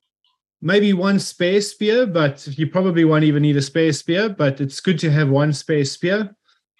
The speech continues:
Uh, float line float, so inflatable float. Uh, float line,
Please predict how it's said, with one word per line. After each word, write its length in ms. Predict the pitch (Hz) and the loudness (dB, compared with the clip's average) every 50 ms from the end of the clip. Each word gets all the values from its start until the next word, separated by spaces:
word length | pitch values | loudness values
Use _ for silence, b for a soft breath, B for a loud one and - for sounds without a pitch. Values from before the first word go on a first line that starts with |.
| _ | _
Uh, 560 | - 147 147 147 143 143 147 147 143 143 147 | -2 0 2 4 4 4 4 4 4 2 2
float 400 | 139 - - 202 208 208 202 202 | 0 0 0 2 2 2 2 2
line 320 | 208 196 185 180 170 151 139 | 0 0 2 2 2 0 -2
float, 400 | 139 - 202 214 247 269 254 - | -2 -4 -4 -2 -2 -2 -4 -6
so 440 | - - - - _ - - 143 139 | -12 -20 -20 -20 _ -4 0 0 2
inflatable 480 | 131 131 - 180 185 175 165 160 139 | 2 2 2 0 0 2 0 -2 -2
float. 480 | 139 - 196 208 214 220 208 - - - - _ _ _ _ _ _ _ _ _ _ | -2 -2 -2 0 0 -2 -2 -6 -12 -20 -20 _ _ _ _ _ _ _ _ _ _
Uh, 480 | - 147 147 151 147 147 147 147 147 143 | -2 0 2 2 2 2 2 2 2 0
float 360 | 139 - 202 214 214 208 208 | 0 2 2 2 2 2 0
line, 580 | 220 208 202 196 202 202 196 196 190 175 160 | 0 2 2 2 2 2 2 2 0 -2 -4